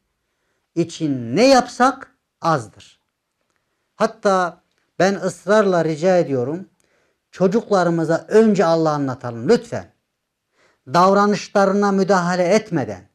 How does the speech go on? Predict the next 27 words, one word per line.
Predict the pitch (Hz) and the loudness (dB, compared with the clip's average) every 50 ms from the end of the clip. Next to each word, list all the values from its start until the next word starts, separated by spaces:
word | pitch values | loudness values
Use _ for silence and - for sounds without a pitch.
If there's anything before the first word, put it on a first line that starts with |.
| _ _ _ | _ _ _
"Sağ | - - 185 214 233 247 | -12 -4 -2 0 2 2
elinle | 254 269 277 277 269 262 | 4 4 4 6 6 6
ye, | 240 202 160 131 104 - - _ _ _ _ _ _ _ _ _ _ _ _ | 6 6 4 2 -2 -6 -12 _ _ _ _ _ _ _ _ _ _ _ _
sol | _ - 202 226 247 | _ 0 2 4 6
elinle | 262 262 262 262 254 | 6 6 6 4 4
yeme. | 254 262 269 269 269 240 160 110 - - _ _ _ _ _ _ _ _ _ _ _ _ _ _ _ _ _ _ _ _ | 6 6 6 6 6 4 4 2 -4 -10 _ _ _ _ _ _ _ _ _ _ _ _ _ _ _ _ _ _ _ _
Amcan | - 175 202 226 208 262 277 269 | -4 0 0 2 2 4 2 4
geldi, | 254 269 247 196 233 | 4 4 4 4 2
kalk, | - 247 254 247 208 - - - _ _ _ | 2 4 4 4 2 0 -4 -12 _ _ _
git | - 226 - 214 | -4 -4 0 2
elini | 240 247 254 269 277 285 | 2 4 6 6 6 6
öp." | 262 226 - - - _ _ _ _ _ _ _ _ - | 6 4 2 0 -10 _ _ _ _ _ _ _ _ -4
Onları | 202 226 233 233 233 220 208 160 | -2 0 2 2 2 0 0 2
demeden, | 202 247 247 220 180 143 127 123 117 123 143 - _ _ _ _ _ _ | 2 4 4 4 2 0 -2 -4 -6 -6 -12 -16 _ _ _ _ _ _
elbette | 170 208 233 320 311 311 277 254 | -4 -2 0 0 0 0 0 0
bunları | 247 226 220 202 | 2 2 2 2
da | 185 170 143 | 0 -2 -2
diyeceğiz. | 151 143 135 101 107 98 87 - _ _ _ _ _ _ _ _ _ _ _ _ | 0 -2 -2 -2 -4 -12 -18 -18 _ _ _ _ _ _ _ _ _ _ _ _
Ona | 151 160 170 165 | -6 -6 -6 -4
bir | 160 | -2
zamanı | 170 180 175 175 170 170 160 123 | 0 0 2 2 2 2 0 -2
var. | 98 - - _ _ _ _ _ _ _ _ _ _ _ _ _ _ _ | -4 -10 -14 _ _ _ _ _ _ _ _ _ _ _ _ _ _ _
Onları | - 139 147 170 190 202 196 185 | -10 -6 -4 -2 0 0 0 -2
söyleyeceğimiz | - 190 185 175 185 190 185 165 | -2 -2 -2 0 0 -2 0 -2
zamanlar | 175 170 175 180 175 175 180 175 | -2 -2 -2 -2 -2 -2 -2 -2
var | 156 139 123 | -2 -2 -4
muhakkak. | 107 107 104 101 - _ 208 254 262 - | -6 -8 -12 -14 -10 _ -10 -10 -10 -12